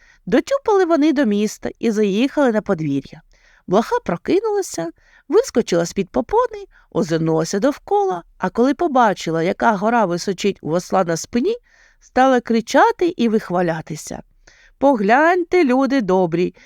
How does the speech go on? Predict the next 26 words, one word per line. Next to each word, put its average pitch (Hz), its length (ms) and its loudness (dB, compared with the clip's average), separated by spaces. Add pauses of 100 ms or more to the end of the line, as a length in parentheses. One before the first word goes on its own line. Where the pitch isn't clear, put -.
(140)
який 214 360 0
тягар 233 500 2
я 320 160 2
несла 175 460 0
на 156 120 -2
собі! 147 420 -6 (640)
Ось 359 400 2
який 247 360 0
я 214 140 4
велетень, 190 600 -2 (160)
ніхто 240 640 0
своєю 196 480 0
силою 392 580 2
не 349 160 2
може 269 360 2
порівнятися 208 720 0
зі 180 140 -2
мною», — 143 380 -2 (540)
сказала 294 600 -2
це 381 180 0
блоха 359 400 0 (100)
і 381 140 0
стрибнула 302 640 0
чабанові 202 500 0
на 190 120 0
рукав. - 460 -6